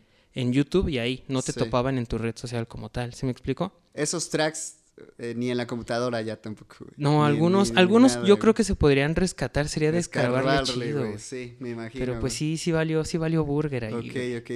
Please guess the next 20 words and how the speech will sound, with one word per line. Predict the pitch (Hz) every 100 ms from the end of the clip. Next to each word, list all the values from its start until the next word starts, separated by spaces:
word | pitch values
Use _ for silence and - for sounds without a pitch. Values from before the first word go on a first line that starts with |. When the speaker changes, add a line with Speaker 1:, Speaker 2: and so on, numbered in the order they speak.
| 120
Speaker 2:
Pero | 139 147
bueno, | 165 135
supongo | 135 160 165
también | 131 135
sirvió | 139 143 131
como | 156 135 117
para | 113 113
reinvención, | 117 117 113 110 139 123 107
¿no? | 123 220
O | -
sea, | 110
para | 107 110 107 107
Speaker 1:
Sí, | - 214 240 233 - _ -
de | 185
Speaker 2:
ahí |
Speaker 1:
hecho, | 233 - 269
Speaker 2:
como | 247 220 208 123 _ _ _ -
Speaker 1:
ajá, | 160 220 233 226
sí, | - 233
pues, | 220